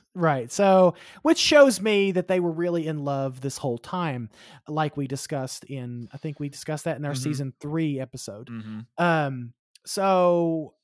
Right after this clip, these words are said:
Speaker 1: you know, you see other things like, uh, Divatox gets changed as well. She changes into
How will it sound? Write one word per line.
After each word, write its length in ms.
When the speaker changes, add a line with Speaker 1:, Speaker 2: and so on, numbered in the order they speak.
Speaker 1:
you 220
know, 120
you 220
see 320
other 200
things 360
like, 520
uh, 320
Divatox 880
gets 240
changed 600
as 160
well. 340
She 160
changes 460
into 500